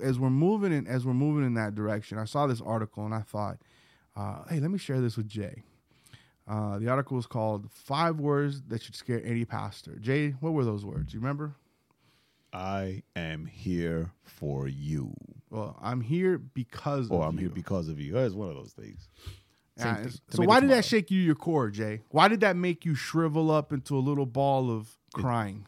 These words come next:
Speaker 2: It didn't.
Speaker 1: Uh,
Speaker 2: Is that what you wanted it to do?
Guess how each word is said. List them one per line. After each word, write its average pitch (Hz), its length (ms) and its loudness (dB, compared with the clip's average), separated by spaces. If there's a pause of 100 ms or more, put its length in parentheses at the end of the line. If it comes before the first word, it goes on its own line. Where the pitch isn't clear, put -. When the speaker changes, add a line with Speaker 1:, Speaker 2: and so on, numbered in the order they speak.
(140)
Speaker 2:
It 78 140 -8
didn't. 117 260 -2 (920)
Speaker 1:
Uh, 104 220 -4 (1500)
Speaker 2:
Is 95 100 -2
that 104 120 0
what 110 120 0
you 107 120 2
wanted 107 300 0
it 113 120 -4
to 120 80 -4
do? 139 300 0